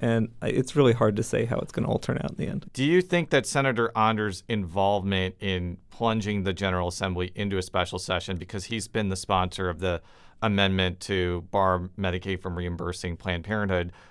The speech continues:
Speaker 2: do you think that some Republicans are super, super mad at him and may retaliate by making sure that a Saint Charles County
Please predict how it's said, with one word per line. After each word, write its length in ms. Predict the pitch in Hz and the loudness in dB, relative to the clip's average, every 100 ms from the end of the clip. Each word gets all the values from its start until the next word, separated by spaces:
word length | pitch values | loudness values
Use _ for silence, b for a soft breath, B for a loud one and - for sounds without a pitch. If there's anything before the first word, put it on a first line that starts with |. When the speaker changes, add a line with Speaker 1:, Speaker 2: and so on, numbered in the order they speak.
| b | b
Speaker 2:
do 80 | - | 0
you 40 | 139 | 2
think 140 | 180 | 6
that 240 | 180 151 - - - - - - | 6 6 0 -20 -20 -20 -20 -20
some 280 | - - 135 | -8 2 4
Republicans 580 | 139 - 123 131 127 107 | 6 4 4 4 2 0
are 120 | 107 | -2
super, 440 | - - 117 117 117 | -2 -2 -2 -2 -2
super 300 | - - 104 | -2 -2 -2
mad 300 | 98 92 107 | 0 2 2
at 100 | 113 | 0
him 260 | 127 123 | 0 2
and 140 | 107 98 | 2 2
may 160 | 98 | 0
retaliate 800 | 92 92 98 90 98 104 110 107 | 0 -4 2 4 4 2 0 0
by 240 | 104 95 95 | 2 2 0
making 520 | 104 101 110 104 107 | -6 -6 -2 -2 -2
sure 220 | 95 - 98 | -4 -2 0
that 120 | 92 | 0
a 40 | |
Saint 240 | 87 104 92 | 0 -4 -2
Charles 300 | 95 90 - | -2 -2 -4
County 460 | 92 87 90 90 | -4 -2 -2 -4